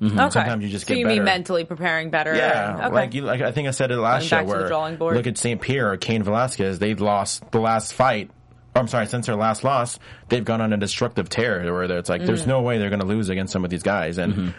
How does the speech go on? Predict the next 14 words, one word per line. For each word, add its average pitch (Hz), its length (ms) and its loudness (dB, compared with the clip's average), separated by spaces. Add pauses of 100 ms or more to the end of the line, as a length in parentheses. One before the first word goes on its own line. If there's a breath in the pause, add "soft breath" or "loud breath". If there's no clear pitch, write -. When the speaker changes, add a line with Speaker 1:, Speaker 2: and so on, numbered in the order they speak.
Speaker 3:
who 147 80 0
knows? 185 200 -2
Maybe 123 220 -2
that 127 160 2
might 127 140 0
be 120 100 0
the 117 100 -2
same 117 200 -2
for 113 100 -2
Kelvin 113 300 0
Gastelum 113 360 0
if 131 160 -2
he 127 80 -2
loses. 95 560 0